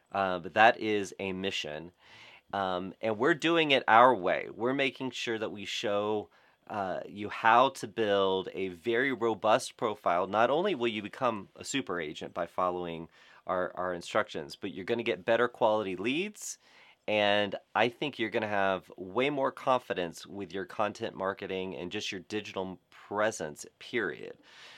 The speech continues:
So we are doing these, uh, they, they happen every two weeks, pretty much. Uh, you can go to the calendar. You might not see it, uh, you might not see next week's yet,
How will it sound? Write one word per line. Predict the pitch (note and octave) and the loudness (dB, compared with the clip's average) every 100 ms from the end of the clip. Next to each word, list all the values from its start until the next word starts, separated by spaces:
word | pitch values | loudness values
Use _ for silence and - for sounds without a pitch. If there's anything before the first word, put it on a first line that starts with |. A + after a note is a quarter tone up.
| - | -18
So | - A2+ G#2+ G2+ G2+ - | -2 4 6 4 0 -2
we | G#2 B2 C#3+ | -2 0 2
are | A#2+ | 0
doing | B2 C3+ C#3 A2+ | 0 -2 -2 -4
these, | G2+ A#2+ A2+ A2+ G2 - - | -6 -4 -4 -6 -6 -8 -4
uh, | G2+ F2+ | -2 -2
they, | F2 G2 D#2+ | 0 0 0
they | G#2 | 0
happen | G#2+ G#2+ F#2+ | 0 0 -2
every | A2+ D3+ | -2 -4
two | - F3 | -4 -4
weeks, | C#3+ D3+ - - - _ | -2 -6 -10 -18 -18 _
pretty | - B2 | -6 0
much. | A#2+ B2+ - - - - - - | 2 2 0 -14 -16 -20 -14 -4
Uh, | G2 F2+ D2+ | -2 0 -2
you | G2+ A2 | -4 -8
can | A2+ F#2+ | -8 -4
go | A2+ A2 B2+ | 0 2 2
to | C#3 - - C3 B2+ B2+ B2 B2 A2 | -2 -8 -6 -4 -4 -4 -6 -6 -8
the | A2 - | -10 -12
calendar. | - - A2 G#2+ G#2+ G#2+ G2+ G2 A2 - - | -12 0 2 4 2 -2 0 0 0 -4 -10
You | G2 | -6
might | A2 A2+ | -4 -2
not | C3+ - | -2 -4
see | - B2+ A#2+ | -8 -4 -2
it, | A2 - - - - | -4 -6 -20 -20 -14
uh, | G2 F#2+ | -10 -8
you | E2 A2 | -8 -6
might | B2 - | -6 -6
not | G2 - | -10 -12
see | - | -12
next | A#2 A#2+ A#2 - | -6 -6 -6 -10
week's | E2+ - | -12 -8
yet, | F2+ D#2 D#2 | -4 -4 -4